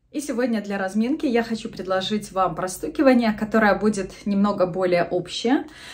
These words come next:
Мы будем работать с чувством денежного стресса.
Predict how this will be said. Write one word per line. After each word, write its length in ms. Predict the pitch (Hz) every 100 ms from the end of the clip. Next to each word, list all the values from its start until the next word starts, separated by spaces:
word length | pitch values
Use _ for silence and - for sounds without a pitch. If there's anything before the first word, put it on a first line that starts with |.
| -
Мы 160 | 247 269
будем 280 | 277 233 226
работать 680 | - 202 208 277 294 - 233
с 160 | 196 -
чувством 500 | - 269 277 247 220
денежного 540 | 202 214 214 208 180
стресса. 640 | 180 - 190 170 - -